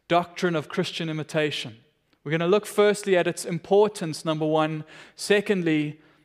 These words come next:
at the nature of Christian imitation. And thirdly, at the result. Importance, nature, result. Number one, the importance of Christian imitation. The word for imitate in verse six,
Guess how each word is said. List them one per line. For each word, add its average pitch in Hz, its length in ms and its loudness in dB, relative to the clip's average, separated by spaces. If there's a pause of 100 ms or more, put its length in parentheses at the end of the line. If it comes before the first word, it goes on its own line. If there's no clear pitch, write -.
(140)
at 151 120 -10
the 175 80 0
nature 180 540 4
of 151 140 -4
Christian 156 360 -6
imitation. 143 600 -4
And 131 160 -10
thirdly, 139 680 0
at 127 180 -4
the 147 80 -4
result. 127 680 -6 (360)
Importance, 190 880 -2 (320)
nature, 156 680 -2 (400)
result. 143 600 -2 (960)
Number 151 220 -2
one, 143 240 0
the 127 80 -4
importance 139 880 -4
of 156 160 -18
Christian 127 500 -8 (300)
imitation. 135 760 -4 (460)
The 143 100 0
word 185 320 4
for 160 380 2
imitate 175 600 0
in 143 120 -6
verse 143 280 -2
six, - 640 -6